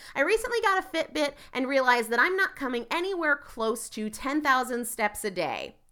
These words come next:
Is that impairing my fat loss? And given the choice, is it better to walk or go to the gym for a workout? Here's the deal. Ten thousand is a totally random number. There is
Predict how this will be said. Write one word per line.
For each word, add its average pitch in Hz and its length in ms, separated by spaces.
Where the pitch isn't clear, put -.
Is 320 200
that 302 220
impairing 240 520
my 214 160
fat 185 340
loss? 123 400
And 214 220
given 359 280
the 403 80
choice, 190 540
is 220 160
it - 160
better 220 280
to 226 200
walk 220 580
or 381 200
go 285 180
to 277 80
the 269 80
gym 190 280
for 214 160
a 214 80
workout? 208 520
Here's 440 260
the 285 80
deal. 180 320
Ten 466 200
thousand 381 480
is 320 140
a - 40
totally 302 520
random 247 400
number. 160 320
There 180 140
is 202 100